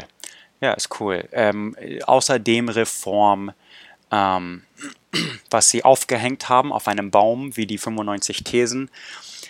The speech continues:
Das ist, äh, also nochmal, Polizisten müssen immer Bodycams, also diese Kameras,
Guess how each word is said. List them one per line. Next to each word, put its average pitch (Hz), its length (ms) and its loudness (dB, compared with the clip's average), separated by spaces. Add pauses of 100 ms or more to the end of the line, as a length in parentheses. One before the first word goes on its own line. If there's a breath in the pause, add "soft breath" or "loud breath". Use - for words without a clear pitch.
(120)
Das 107 260 4
ist, - 460 2
äh, 98 340 6
also 110 200 0
nochmal, 107 400 4
Polizisten 98 640 -4
müssen 123 400 0
immer 117 380 2
Bodycams, 104 880 0
also 95 160 -8
diese 95 240 -6
Kameras, 101 720 2